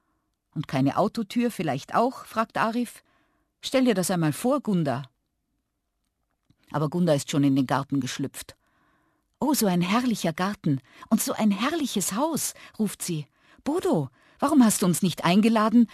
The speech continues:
als die Kürbisstange noch hier war? Dann wäre sie vielleicht nie auf die Idee gekommen, zu verschwinden."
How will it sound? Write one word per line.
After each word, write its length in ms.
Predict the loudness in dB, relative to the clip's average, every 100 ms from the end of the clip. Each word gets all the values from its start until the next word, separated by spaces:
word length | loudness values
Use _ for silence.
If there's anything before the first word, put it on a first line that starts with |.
| -4
als 200 | -6 -4
die 100 | -4
Kürbisstange 640 | 0 0 2 0 2 4 4
noch 180 | 2
hier 280 | 0 -4 -2
war? 240 | -4 -6 -8 _ _ _ _ _ _
Dann 160 | 0 2
wäre 180 | 2 0
sie 120 | -2
vielleicht 400 | 0 0 -2 0
nie 240 | 2 2
auf 160 | 0 -6
die 140 | -6
Idee 260 | -6 -4 -4
gekommen, 440 | -4 -4 -2 0
zu 120 | 0 -4
verschwinden." 720 | -4 -4 -2 -2 -2 -6